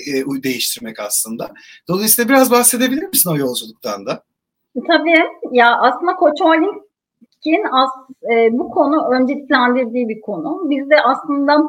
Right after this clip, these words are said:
Speaker 2: şirket olarak hem küçük olmamız hem de, ım, üretim yapmayan, daha teknolojik bir şirket olmamız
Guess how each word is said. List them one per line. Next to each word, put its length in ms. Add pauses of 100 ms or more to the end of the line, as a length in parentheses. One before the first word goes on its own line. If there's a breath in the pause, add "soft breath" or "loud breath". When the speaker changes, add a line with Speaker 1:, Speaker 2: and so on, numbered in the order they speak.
(280 loud breath)
Speaker 2:
şirket 560
olarak 340
hem 220
küçük 340
olmamız 460 (120)
hem 280
de, 120 (280)
ım, 760 (280)
üretim 400
yapmayan, 760
daha 220
teknolojik 520
bir 80
şirket 340
olmamız 340